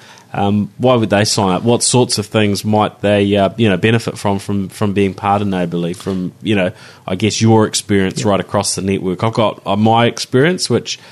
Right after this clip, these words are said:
Speaker 1: is reasonably small, but you've probably got a bigger, much bigger picture view of it.
Speaker 2: Yeah, well, I think it's a, the way I start answering that one is we, there's a couple of rules in our business we always talk about when we make decisions, and, and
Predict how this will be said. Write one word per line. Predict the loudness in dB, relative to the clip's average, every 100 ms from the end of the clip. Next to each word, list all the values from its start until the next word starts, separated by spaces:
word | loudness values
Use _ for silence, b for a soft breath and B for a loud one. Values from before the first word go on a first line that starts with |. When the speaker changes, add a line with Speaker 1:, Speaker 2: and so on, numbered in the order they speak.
| B B _ -2
Speaker 1:
is | 0 4
reasonably | 4 4 2
small, | 2 2 2
but | 2 0
you've | 0
probably | 0 2
got | 2
a | 2
bigger, | 0 0 0
much | 0 0
bigger | -2 -2
picture | -2 -4 -4
view | -2 0
of | 0 -2
it. | -6 B B B 2
Speaker 2:
Yeah, | 4
well, | 6
I |
think | 4 0 -2 -4
it's | -2
a, | -4 -4
the | -2
way | 0
I | 2
start | 2 2 4
answering | 2 0 -2
that | 0 -2
one | -2 -4
is | -4
we, | -4
there's | -4 -2
a |
couple | -2 2
of | 4
rules | 4 4 2
in | -2
our | -2
business | -4 -4 -4 -2
we | 0
always | 0
talk | -2 -6 -2
about | -2 -2
when | -4
we | -4
make | -4
decisions, | -6 -6 -6 -6 -8 -8
and, | -8
and | -8 -8